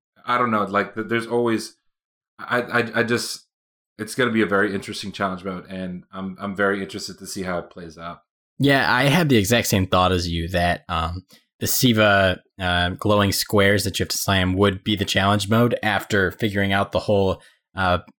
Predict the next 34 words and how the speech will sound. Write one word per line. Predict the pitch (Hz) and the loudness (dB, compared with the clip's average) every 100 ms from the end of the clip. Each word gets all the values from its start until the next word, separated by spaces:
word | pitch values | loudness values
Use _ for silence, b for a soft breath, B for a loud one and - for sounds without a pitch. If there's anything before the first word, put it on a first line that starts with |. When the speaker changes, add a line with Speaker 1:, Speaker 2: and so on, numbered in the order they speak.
| 101 98 _ | -14 -14 _
Speaker 2:
double | - 117 | -2 0
drop | 98 104 107 92 | 4 4 2 0
mechanic | - - 123 117 - | -4 0 2 2 2
thing. | 95 90 - B B _ | 0 0 -4 B B _
Uh, | 104 101 | -2 0
my | 98 113 175 | 2 4 4
only | 175 | 4
thing, | - 135 120 101 | 4 4 4 2
'cause | - 113 | 2 2
I, | 120 - | 2 2
I | 113 | 2
don't | 127 110 | 2 2
know | 98 98 113 | 0 4 4
this, | 135 | 4
I | 117 | 4
haven't | 104 - | 2 2
paid | 98 92 | 4 2
attention. | - 104 - 92 87 B B B | 2 0 2 0 0 B B B
When | 107 135 151 160 | 0 4 6 4
he | 151 147 | 4 0
spawns | - 131 123 117 98 | 2 4 6 6 4
lower | 95 98 123 | 2 4 6
middle | 127 135 147 | 6 6 6
on | 147 107 | 6 4
the | 98 | 2
first | - - 113 - | 2 2 2 2
phase, | - 101 107 123 | 0 2 4 2
does | - 107 - | 2 0 2
the | 104 - _ _ _ _ | -2 -2 _ _ _ _
back | 117 120 151 - | -2 0 -2 2
middle | 170 160 | 4 4
glowing | 123 107 110 120 | 4 4 6 6
thing | - 120 101 | 4 4 4
disappear? | 104 - 104 - 92 87 117 147 | 2 0 -2 -4 -4 -2 -4 -8